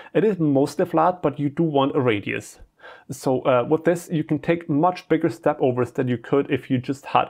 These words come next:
a round, uh, bottom, as then you create, uh, like, a narrow trough. Uh, but still, by not having an edge here, you don't get very, uh, harsh lines dug in, uh, where you have more of the radius. So here I'm doing a step over of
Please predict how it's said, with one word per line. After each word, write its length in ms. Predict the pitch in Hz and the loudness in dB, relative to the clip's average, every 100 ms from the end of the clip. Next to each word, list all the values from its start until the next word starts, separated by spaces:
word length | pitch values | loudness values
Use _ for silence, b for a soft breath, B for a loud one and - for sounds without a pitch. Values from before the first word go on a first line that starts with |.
| - | 0
a 80 | |
round, 480 | 113 113 107 139 151 - B B B | 0 0 0 -2 -2 -8 B B B
uh, 200 | 131 135 | -2 2
bottom, 520 | 131 131 147 151 - | 2 4 2 0 -2
as 240 | 135 123 - | -2 -2 -2
then 260 | 139 131 | -2 0
you 120 | 131 | -4
create, 540 | 120 - 139 131 123 - | -6 -8 -2 0 -2 -2
uh, 120 | 127 | -2
like, 260 | 135 120 120 | 0 -4 -2
a 80 | 127 | -4
narrow 280 | 120 120 117 | 0 0 0
trough. 640 | - - 107 139 - - _ _ B B B | -4 -2 2 0 -2 -20 _ _ B B B
Uh, 140 | 139 | 0
but 200 | 127 131 | 2 0
still, 240 | - - 165 | 0 2 2
by 200 | 156 135 | 4 2
not 220 | 143 143 | 4 2
having 320 | - 143 139 | 0 0 2
an 100 | 131 | 2
edge 180 | 131 135 | 0 -2
here, 240 | - 143 | 0 2
you 120 | 135 123 | 2 2
don't 200 | 127 131 | 0 0
get 160 | 120 | -2
very, 340 | 147 120 123 - - | 0 -2 -2 -4 -2
uh, 160 | 113 | -2
harsh 500 | - - 123 120 - | -2 0 0 0 -4
lines 440 | - 117 110 104 - | -2 0 0 -2 -4
dug 340 | 139 120 120 | -2 0 0
in, 260 | 104 98 101 B B B | -2 -4 -8 B B B
uh, 140 | 110 | -2
where 340 | - 117 113 131 | 0 0 0 0
you 160 | 135 | 0
have 180 | 117 120 | 0 -2
more 160 | 104 95 | 0 -2
of 160 | 95 | -2
the 80 | 151 | 0
radius. 500 | 117 95 104 - - _ _ _ _ _ | 0 -2 -10 -20 -20 _ _ _ _ _
So 160 | - | -6
here 280 | 135 - 180 | -4 0 0
I'm 220 | 175 139 147 | 2 0 0
doing 200 | 156 151 | 0 0
a 40 | |
step 240 | 139 180 | 0 0
over 220 | 170 151 151 | 2 2 0
of 220 | 139 | -2